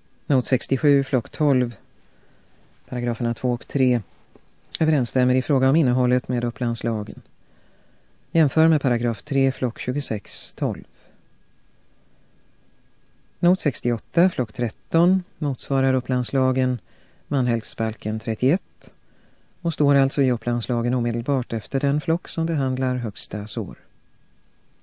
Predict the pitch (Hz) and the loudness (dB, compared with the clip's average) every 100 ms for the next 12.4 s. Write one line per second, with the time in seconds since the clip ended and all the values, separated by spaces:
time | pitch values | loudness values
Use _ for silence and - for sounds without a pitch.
0 | - - _ - - _ - - - - | -20 -20 _ -20 -20 _ -20 -20 -20 -20
1 | - - - - - - - - - 143 | -20 -20 -20 -20 -20 -20 -20 -20 -6 -4
2 | 120 - 120 - 147 165 135 117 - _ | -2 -2 -2 2 4 4 4 2 -4 _
3 | - _ _ - _ - 131 143 151 - | -20 _ _ -20 _ -8 0 2 2 0
4 | 202 139 123 - - - 139 117 - 139 | 0 -2 -2 -10 -20 -6 -2 -2 -2 0
5 | 151 - - _ - 147 - 110 - 117 | 0 -4 -12 _ -18 -14 -10 -10 -6 -4
6 | 135 131 123 151 208 - - - - _ | 0 0 2 2 0 -6 -20 -20 -20 _
7 | - - - _ - 151 151 151 139 131 | -20 -20 -20 _ 2 4 6 4 2 2
8 | 160 165 123 92 - - - - - _ | 2 2 0 -4 -8 -14 -20 -20 -20 _
9 | _ _ - 135 131 123 - - 165 143 | _ _ -8 -6 0 -2 0 0 2 4
10 | 170 175 139 135 143 160 120 120 127 160 | 4 4 4 4 2 2 0 0 0 -2
11 | 160 127 127 123 120 120 131 139 143 - | -2 -2 0 0 0 0 0 0 0 0
12 | 143 123 147 | 0 0 -2